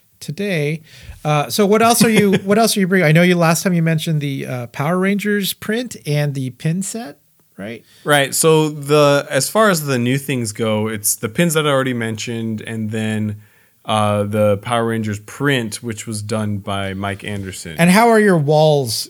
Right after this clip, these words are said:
Speaker 1: coming along?
Speaker 2: So they are finished. They actually finished last week, but I haven't been able to go and pick them up.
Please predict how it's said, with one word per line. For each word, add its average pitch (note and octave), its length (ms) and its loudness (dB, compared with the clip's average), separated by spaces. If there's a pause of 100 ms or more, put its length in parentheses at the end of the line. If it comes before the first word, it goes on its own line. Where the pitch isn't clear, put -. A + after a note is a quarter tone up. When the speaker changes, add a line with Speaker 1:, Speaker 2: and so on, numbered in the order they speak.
(140)
Speaker 1:
coming C3+ 280 -4
along? A2 440 -10 (100)
Speaker 2:
So - 200 -6
they C3+ 180 -2
are D3 260 2
finished. C#3 1040 -2
They B2 160 0
actually C#3 300 -2
finished D3+ 520 -6
last B2 360 -2
week, A#2+ 480 -4
but A2 120 -4
I G#2+ 80 0
haven't B2+ 380 -4
been A#2 160 -6
able A#2 280 -4
to G#2+ 140 -10
go A2 240 -4
and G2+ 140 -6
pick A2+ 180 -10
them G2 240 -8
up. A#2 380 -8